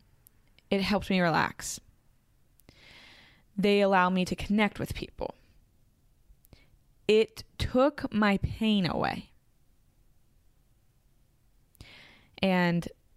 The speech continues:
y'all, these are normal human desires. So what this is telling us is the addicted person just wants to be and feel like a normal human.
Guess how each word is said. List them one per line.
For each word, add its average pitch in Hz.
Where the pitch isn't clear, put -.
y'all, 208
these 202
are 226
normal 208
human 196
desires. 175
So -
what 214
this 233
is 202
telling 202
us 185
is 175
the 185
addicted 185
person 247
just -
wants 190
to 214
be 175
and 190
feel 175
like 175
a 170
normal 160
human. -